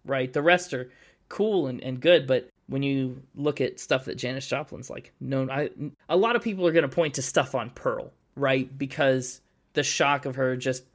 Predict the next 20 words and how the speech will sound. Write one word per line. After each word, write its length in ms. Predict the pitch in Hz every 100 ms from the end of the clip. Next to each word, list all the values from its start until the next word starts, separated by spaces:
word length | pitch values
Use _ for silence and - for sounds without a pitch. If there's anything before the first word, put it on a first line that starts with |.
| -
passing 400 | - 131 127 131
away 240 | 127 127
unexpectedly, 800 | 123 120 - 131 127 131 127 123 - _
that 200 | 139 139
being 180 | 143 135
the 80 | 123
first 320 | 139 127 131
album, 380 | 127 127 127 127
I 80 | 135
mean, 140 | 135
that 160 | 143 131
one 260 | 127 127 _ - 131
really, 520 | 147 156 139 127 123 - -
like, 220 | 147 139
that's 260 | 220 208
the 120 | - 170
one 460 | 156 143 131 127 _
that 140 | 135
solidified 640 | 135 135 143 135 135 120 120
her 240 | 120 120